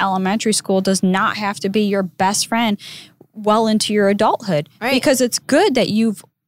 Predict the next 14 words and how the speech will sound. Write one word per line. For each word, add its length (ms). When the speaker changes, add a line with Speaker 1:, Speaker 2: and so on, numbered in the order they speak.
Speaker 1:
branched 380
off 240
and 140
have 200
grown 540
into 320
who 200
you 580
have 200
become. 320
You 120
blossom 400
into 240
you. 280